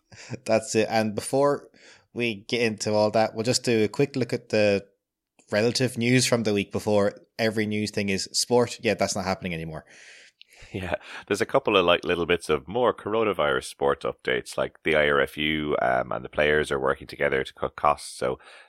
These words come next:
Speaker 2: there's a, um, people have volunteered to take a reduction in pay for a while, which is very responsible. Doesn't seem to be happening in England, though.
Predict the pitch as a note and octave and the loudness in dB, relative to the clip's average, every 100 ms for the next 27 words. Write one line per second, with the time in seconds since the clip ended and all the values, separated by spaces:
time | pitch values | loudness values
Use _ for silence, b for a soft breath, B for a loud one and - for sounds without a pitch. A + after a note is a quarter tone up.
0 | _ C#2 C2+ C2 C2+ C2+ C2 B1 - B1+ | _ -2 -2 0 2 2 0 0 0 0
1 | B1+ B1 - C#2+ C#2 C#2+ C2+ C2 C2+ C2 | 0 -4 -8 -6 -2 0 0 -4 -4 -4
2 | B1+ - C2 B1+ B1+ B1+ C2 - B1 A1+ | -4 -6 -6 -4 -6 -4 -6 -6 -12 -8
3 | - D#2+ D#2 D#2+ D#2+ D#2+ D#2 D#2 D2 - | 0 0 2 0 0 4 4 4 0 -8
4 | - C2 B1 - - B B - C2+ C2+ | -10 -8 -8 -10 -16 B B -4 0 0
5 | C2+ - C#2 C2+ - D2+ D#2 - b F2+ | -2 -2 -2 -2 -4 -2 -2 -4 b 0
6 | E2+ E2+ - E2 D#2+ D2+ D2 D2+ D#2 C#2+ | 0 -2 -4 -4 -4 -2 0 0 -2 -4
7 | D2 D2 B1+ A1+ A#1 | -4 -4 -4 -4 -6